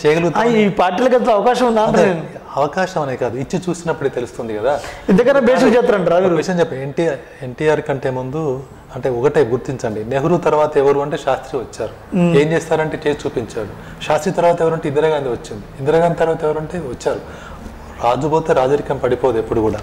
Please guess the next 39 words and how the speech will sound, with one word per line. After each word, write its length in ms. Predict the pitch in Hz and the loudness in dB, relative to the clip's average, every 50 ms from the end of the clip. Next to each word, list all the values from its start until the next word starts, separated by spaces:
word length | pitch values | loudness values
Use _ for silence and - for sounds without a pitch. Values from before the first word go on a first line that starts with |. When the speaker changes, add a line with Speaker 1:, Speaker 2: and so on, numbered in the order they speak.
| - 196 | 2 2
Speaker 2:
అవును. 220 | 175 170 165 165 165 - - - - | 2 2 0 -4 -8 -10 -10 -2 0
Speaker 1:
రాజు 180 | 123 139 143 165 147 | 0 2 2 2 2
పోయిన 140 | 160 165 151 147 | 2 2 2 2
తర్వాత 180 | 151 156 147 - 147 135 | 0 0 2 0 0 0
రాజరికం 380 | 131 127 151 143 - - 135 113 - 117 | 2 0 0 -4 -4 -6 -8 -6 -4 -4
పోదు. 220 | 110 98 104 131 143 - - - - - - - - | -4 -2 -2 -4 -6 -8 -14 -20 -20 -20 -16 -6 -2
కానీ 260 | 127 127 139 160 180 180 - - - - - | 0 0 0 0 0 -2 -4 -6 -6 -2 4
Speaker 2:
అందరూ 180 | 190 208 247 | 4 6 6
Speaker 1:
ఒకరి-, 120 | 262 - 247 | 6 6 4
Speaker 2:
కేసీఆర్ 260 | 240 208 277 269 220 | 4 4 4 2 4
సపోర్ట్ 280 | 226 240 202 247 247 226 | 2 2 2 2 4 4
చేయొచ్చు 200 | 240 233 - 208 226 | 4 4 4 4 4
కానీ 200 | 247 240 233 240 214 | 4 4 2 2 2
నేను 180 | 185 170 151 147 - - - - - - 151 | 2 2 0 -4 -10 -12 -18 -16 -6 -2 -2
Speaker 1:
ఒకరిని 380 | 151 151 - 185 180 180 175 175 165 170 | 0 2 2 2 2 2 2 0 0 0
మించిన 340 | 170 170 160 - 180 170 160 156 | -2 -2 0 0 0 0 0 0
నాయకత్వం 480 | 156 156 160 151 - 165 160 - 165 151 139 | 2 0 0 0 -2 -6 -4 -2 0 0 2
ఒకరు 160 | 123 143 135 127 | 2 2 2 2
ఉంటుంది. 180 | 120 - 113 - - | 0 -2 -6 -4 -2
కేసీఆర్ 400 | 156 170 180 175 - 196 190 190 185 165 | 0 0 0 2 2 2 4 4 2 2
కూడా 180 | 180 160 135 113 113 131 160 170 - - - - - - - - - - - - - - - | 2 2 2 2 0 0 -4 -6 -8 -12 -16 -16 -16 -16 -16 -16 -18 -18 -18 -20 -20 -12 -4
తను 160 | - 143 147 143 127 135 | -2 0 0 2 2 2
ఓ 20 | 147 147 151 | 2 2 2
ఏకఛత్రాధిపత్యంగా 720 | 151 185 196 185 - 185 185 185 185 185 180 - 170 156 151 | 0 0 0 0 2 2 2 2 2 -2 -2 -2 0 0 0
ఉంటుంది 220 | 139 - 139 123 117 | 0 0 -2 -2 -2
కదా, 100 | 113 101 104 | -2 -2 -4
ఒక 80 | 104 117 113 | -4 -4 0
నియంతృత్వంగా 500 | 123 160 165 156 175 165 - 180 170 170 160 | 2 2 4 4 2 2 2 2 2 2 2
ఉంటుంది 220 | - - 147 135 131 | 2 2 0 2 2
కదా, 100 | 127 120 120 | 2 2 0
అందరినీ 200 | 135 165 175 175 - | 2 0 0 2 2
కలుపుకునే 300 | 156 160 156 - - 190 175 180 | 0 0 -2 -2 -2 -2 0 0
పరిస్థితిలో 260 | 170 165 - 190 160 - | -2 -2 -2 -4 -2 0
తను 100 | 156 175 185 | 0 0 2
కూడా 100 | 180 170 151 | 2 4 2
లేరు 140 | 156 185 185 - | 2 0 2 0
కదా. 120 | 131 113 - - - - - | -2 -2 -2 -8 -8 -2 2
Speaker 2:
నియంతృత్వం 420 | 190 214 202 233 254 214 269 240 247 | 2 4 4 4 2 2 2 2 2
ఉంటే 120 | 240 254 | 2 0